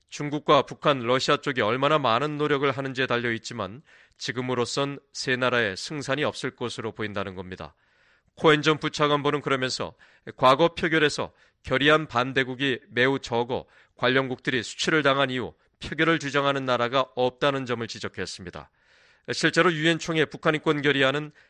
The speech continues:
지난 이천십오 년 마지막 표결을 끝으로 이듬해부턴 표결을 요구하는 나라가 없어 합의, 즉 컨센서스로 채택돼 왔습니다.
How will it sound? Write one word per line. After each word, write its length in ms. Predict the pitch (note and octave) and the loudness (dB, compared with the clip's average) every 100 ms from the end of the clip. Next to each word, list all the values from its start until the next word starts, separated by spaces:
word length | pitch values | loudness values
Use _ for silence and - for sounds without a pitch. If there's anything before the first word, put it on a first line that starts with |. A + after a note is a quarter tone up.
| - | -12
지난 280 | - C#3 C3+ | -2 0 0
이천십오 500 | C#3+ E3 D3 - C#3+ | -2 0 -2 -2 -2
년 180 | B2 | 0
마지막 400 | G#2+ A#2 C#3+ C#3+ | 0 0 2 0
표결을 320 | - C#3 C#3 C3+ | 0 0 0 0
끝으로 460 | C3 - B2 E2 _ _ _ - | -6 -6 -8 -8 _ _ _ -6
이듬해부턴 680 | C3 C#3+ C#3 B2 B2+ F#2+ C#3 _ _ - - | -2 2 2 2 -4 -4 -12 _ _ -12 -2
표결을 340 | D#3 D#3+ E3+ | 4 6 6
요구하는 440 | C#3+ C3+ D3 D3+ | 2 4 4 4
나라가 360 | C#3 C3+ C3 C3+ | 2 2 4 2
없어 420 | B2 - C3 F#2 _ _ _ | 0 -4 -6 -6 _ _ _
합의, 380 | - D3+ A#2+ D#2+ _ _ - | -4 -2 -2 -8 _ _ -6
즉 180 | D3 - _ _ | -6 -6 _ _
컨센서스로 840 | - D#3+ D3+ D#3 D3+ B2+ - A#2 - | -2 -2 0 -2 -2 -6 -6 -8 -8
채택돼 420 | - C3 A#2 A2+ | -8 -6 -6 -4
왔습니다. 520 | G2 F#2 - F#2+ D2 | -6 -6 -10 -16 -18